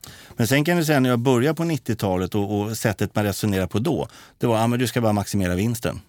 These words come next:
Och du ska maximera liksom utdelning till aktieägare" och så vidare. Det var shareholder value. Sen, det som har hänt de senaste, jag vet inte, åtta, tio åren kanske, har varit mer och mer det,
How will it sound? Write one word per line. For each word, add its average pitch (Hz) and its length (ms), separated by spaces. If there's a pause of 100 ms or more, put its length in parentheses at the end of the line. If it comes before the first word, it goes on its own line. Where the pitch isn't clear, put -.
(460)
Och - 180
du 107 80
ska 107 140
maximera 98 520
liksom 87 300
utdelning 90 420
till 104 100
aktieägare" 92 340
och 101 60
så - 80
vidare. 90 160
Det 110 140
var 110 200
shareholder 87 540
value. 117 400 (880)
Sen, 156 400 (460)
det 143 180
som 131 160
har 127 80
hänt 123 300
de 117 120
senaste, 107 460
jag 85 80
vet - 240
inte, 90 180
åtta, 110 360
tio 104 300
åren 101 280
kanske, 90 320
har 107 140
varit 107 240
mer 139 360
och 139 60
mer 101 260
det, 107 300